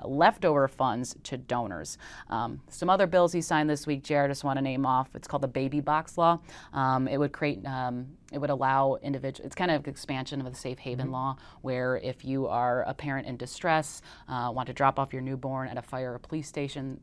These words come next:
Speaker 1: they can now install these temperature controlled box that will trigger an alarm when you walk away for someone to take, uh, to, to, to retrieve that newborn.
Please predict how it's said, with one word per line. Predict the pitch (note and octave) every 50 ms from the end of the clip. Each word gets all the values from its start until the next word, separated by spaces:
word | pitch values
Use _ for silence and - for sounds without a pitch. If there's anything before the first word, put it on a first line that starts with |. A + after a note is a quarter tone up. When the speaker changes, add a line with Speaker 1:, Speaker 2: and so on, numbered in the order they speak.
| - -
Speaker 1:
they | C3 C3+
can | - - C3 B2+
now | B2 B2+ C3 C3+ C3+ C3+
install | B2 B2 A#2 - - C#3 B2 B2
these | - C3+ B2+ C3 B2 - - -
temperature | - - E3 D3+ E3 D#3 - - D3
controlled | - - C#3 C3+ - - C3+ C3 B2+ -
box | - D#3 C#3+ C3+ - - -
that | D3+ -
will | B2 B2+
trigger | - - - C#3+ B2 C#3 C3+
an | C3+ C3+
alarm | B2+ B2 B2 B2 B2 B2+ B2 B2+ B2 - - - - - - -
when | C3+ C3 B2+
you | A#2+ A#2+
walk | A#2+ A2+ A#2 -
away | - B2 A2+ A#2 A#2 A2 G#2+ -
for | - A2
someone | A#2+ - - A#2+ A#2+ G#2+
to | - -
take, | - - - F#2+ - -
uh, | - - A#2+ G2+ - - -
to, | - - - - - -
to, | - C3 - - - - - -
to | - C#3+
retrieve | C#3 C3+ - - A#2+ G#2 -
that | - A2 G2 -
newborn. | - C3 B2+ - - A2+ G#2+ A2 -